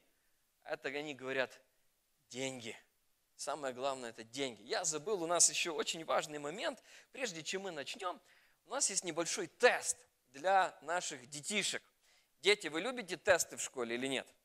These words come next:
А, я не очень любил. Когда учился в школе, я не очень любил тесты, контрольные. Так вот, у нас тест из трёх вопросов. Вот этот человек, вы должны тут, э,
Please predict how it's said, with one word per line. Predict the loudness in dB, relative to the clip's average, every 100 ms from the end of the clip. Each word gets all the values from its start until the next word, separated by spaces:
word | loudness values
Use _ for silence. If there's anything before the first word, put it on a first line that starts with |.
| _ _ _ _ _ _ _ -20 _
А, | -2 4 6 4
я | 2 0
не | 0 6
очень | 6 6 -2
любил. | -2 -2
Когда | -2 2 2
учился | 2 0 0 0
в | -2
школе, | 4 4 4
я | 2 0
не | 2
очень | 0 0 -2
любил | -2 0 0
тесты, | 2 4 2 -2
контрольные. | -4 -4 2 2 2 -4 -8 -20 -20 -20 _
Так | 2 4
вот, | 8 6 6 -20 _ -6
у |
нас | 4 6 6
тест | 6 6 6 2
из | -2 4
трёх | 6 6
вопросов. | 6 6 8 10 8 2 -10 _ _ _ _ _ _ _ _
Вот | 4 4
этот | 0 2
человек, | 4 6 4 6 4 4
вы | 0
должны | 2 2 0
тут, | 0 -4
э, | 0 4 4